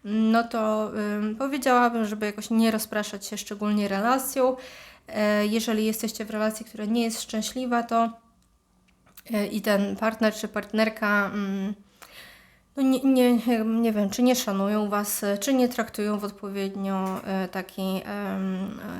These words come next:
e, sympatyczny sposób, e, no to tutaj, e, pora, że tak powiem, się wycofać, skupić się na sobie.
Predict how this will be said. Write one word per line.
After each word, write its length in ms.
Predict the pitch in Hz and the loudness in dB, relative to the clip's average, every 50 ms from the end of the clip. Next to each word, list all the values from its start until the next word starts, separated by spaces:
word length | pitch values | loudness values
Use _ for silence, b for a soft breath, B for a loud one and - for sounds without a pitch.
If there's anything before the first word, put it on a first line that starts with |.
| - 220 | -10 -10
e, 40 | 214 | -8
sympatyczny 680 | - - 233 208 190 220 220 220 220 208 - - 208 | -4 -2 -2 0 0 0 -2 -2 -4 -6 -4 -4 -4
sposób, 600 | 202 - - - 196 196 196 - - 254 269 269 - B B B B B B B _ | -6 -6 -4 -2 -2 -2 -2 -4 -4 -6 -6 -6 -10 B B B B B B B _
e, 220 | 220 208 214 214 214 | -2 0 0 2 2
no 200 | 214 220 226 220 | 2 2 2 0
to 140 | 226 226 | 0 -4
tutaj, 360 | 220 - 240 - 226 220 220 - | -6 -6 -4 0 0 2 2 0
e, 40 | - 214 214 220 214 214 214 208 208 196 165 190 196 196 196 - | -2 -4 -6 -6 -6 -6 -8 -8 -10 -12 -12 -12 -14 -14 -6 2
pora, 560 | - 226 226 226 220 208 208 208 202 196 202 | 2 4 4 4 4 4 4 2 0 -2 -4
że 140 | 196 - 196 | -6 -10 -12
tak 120 | - 202 | -12 -12
powiem, 200 | - - 202 202 | -12 -10 -10 -10
się 140 | 202 - 208 | -8 -10 -10
wycofać, 560 | 190 196 190 - 254 254 254 - - 311 311 | -10 -8 -2 0 0 0 2 0 -2 -2 -2
skupić 440 | - - - - 233 220 - 220 - | -4 -8 -6 -6 -8 -6 -6 -8 -8
się 200 | - - 214 202 | -6 -6 -4 -2
na 180 | 208 220 233 233 | 0 0 0 0
sobie. 460 | - - 220 208 202 233 254 285 | 0 -2 -2 0 0 0 0 0